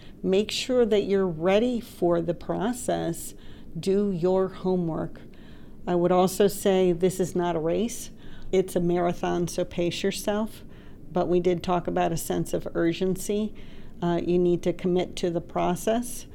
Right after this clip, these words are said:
There are always times where you need to pull back from the process, and if it's not the right deal, don't do it. But you wanna make sure you, um, engage, you continue to maintain that momentum,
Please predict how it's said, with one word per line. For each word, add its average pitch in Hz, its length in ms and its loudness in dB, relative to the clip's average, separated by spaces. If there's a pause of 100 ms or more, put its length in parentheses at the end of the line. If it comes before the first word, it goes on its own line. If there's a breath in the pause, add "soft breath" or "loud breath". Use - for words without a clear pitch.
(160 loud breath)
There 190 240 6
are 185 200 4
always 190 380 4
times 202 400 2
where 185 120 2
you 175 120 2
need 175 220 0
to 170 80 -6
pull - 200 -2
back 175 360 -4
from 196 240 0
the 202 80 2
process, 196 600 -2
and 170 160 0
if 160 140 -2
it's 170 180 -2
not 170 360 0
the 175 80 0
right 170 280 0
deal, 196 400 0 (460 loud breath)
don't 170 320 0
do 175 220 0
it. 240 240 0 (420 loud breath)
But 170 480 -2 (180)
you 180 140 -2
wanna 180 260 2
make 175 220 2
sure - 240 -2
you, 170 360 0 (220)
um, 175 320 -6
engage, 185 760 2 (440 loud breath)
you 170 520 2
continue 202 580 4
to 190 100 -4
maintain 180 480 2
that 175 160 0
momentum, 175 760 -2